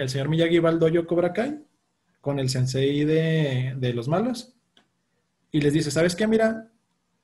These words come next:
órale, que arreglen sus dificultades, sus diferencias, pero en el torneo del Valle. Es el torneo del Valle. De aquí al torneo, no molesten al niño, no le hagan nada. ¿Por qué? Porque lo voy a estar entrenando en esta,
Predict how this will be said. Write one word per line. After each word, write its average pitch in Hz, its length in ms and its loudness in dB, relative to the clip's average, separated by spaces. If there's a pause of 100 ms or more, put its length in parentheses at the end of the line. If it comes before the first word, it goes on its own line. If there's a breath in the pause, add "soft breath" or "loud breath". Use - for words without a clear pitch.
(140)
órale, 208 500 2 (100)
que 151 60 0
arreglen 147 320 2
sus 185 120 -4
dificultades, 156 840 -2 (200)
sus 139 180 -4
diferencias, 165 800 -2 (300)
pero 143 180 0
en 139 60 -4
el 131 140 -4
torneo 139 600 0
del 127 220 0
Valle. 117 420 -2 (560)
Es 135 140 -6
el 151 100 -2
torneo 139 200 -2
del 151 100 -2
Valle. 202 360 0 (480 soft breath)
De 139 120 0
aquí 135 180 0
al 160 140 2
torneo, 196 680 0
no 151 120 0
molesten 170 440 2
al 147 100 0
niño, 202 500 0 (300)
no 160 100 0
le 165 100 2
hagan 170 220 0
nada. 185 300 -2
¿Por 131 140 -2
qué? 180 140 -2
Porque 143 260 -6
lo 131 100 0
voy 123 160 0
a 131 40 0
estar 139 200 -2
entrenando 127 460 -2
en 135 80 0
esta, 135 600 -6